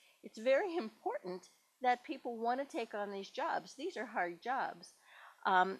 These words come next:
the jobs that are listed here, the positions listed here, the county clerk,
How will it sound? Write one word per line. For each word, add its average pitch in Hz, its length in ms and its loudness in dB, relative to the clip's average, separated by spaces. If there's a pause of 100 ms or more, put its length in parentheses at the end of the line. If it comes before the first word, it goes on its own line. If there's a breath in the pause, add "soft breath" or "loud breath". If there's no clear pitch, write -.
the 202 80 -2
jobs 240 420 6
that 262 120 0
are 247 100 2
listed 233 440 -4
here, 196 720 2
the 190 60 -8
positions 233 600 -6
listed 196 420 -10
here, 214 360 0 (320 soft breath)
the 208 60 -4
county 226 440 2
clerk, 214 280 0